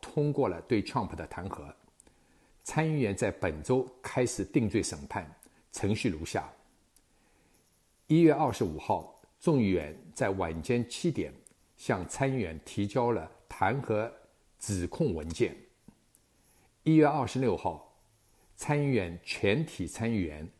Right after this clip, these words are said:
宣誓成立弹劾审判法庭，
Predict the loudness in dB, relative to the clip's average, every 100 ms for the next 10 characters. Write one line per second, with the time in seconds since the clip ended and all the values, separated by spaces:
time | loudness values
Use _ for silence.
0 | _ -14 4 4 4 0 -4 -4 -10 _
1 | _ -6 -2 2 2 0 -6 -4 -2 -2
2 | -4 -4 -4 -6 -10 -8 -8 -6 -8 -12
3 | -14 -16